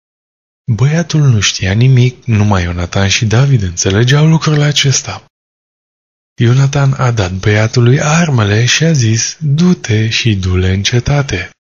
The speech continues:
După plecarea băiatului, David s-a sculat din partea de miază zi, apoi s-a aruncat cu fața la pământ și s-a închinat de trei ori.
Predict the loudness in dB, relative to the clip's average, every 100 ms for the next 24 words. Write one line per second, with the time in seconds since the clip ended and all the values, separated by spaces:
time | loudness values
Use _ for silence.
0 | _ _ _ _ _ _ _ _ -2 -2
1 | 0 0 0 0 0 2 2 2 2 2
2 | 2 0 2 2 2 2 2 2 0 0
3 | -2 -2 -2 0 -2 0 2 2 2 0
4 | -2 0 0 0 0 0 2 0 2 0
5 | 0 -2 -4 0 0 2 2 2 2 0
6 | 0 -2 -2 -4 -2 -2 0 0 0 0
7 | 2 2 2 0 -4 -2 -4 -4 -8 -8
8 | -4 -2 -2 0 0 2 2 2 0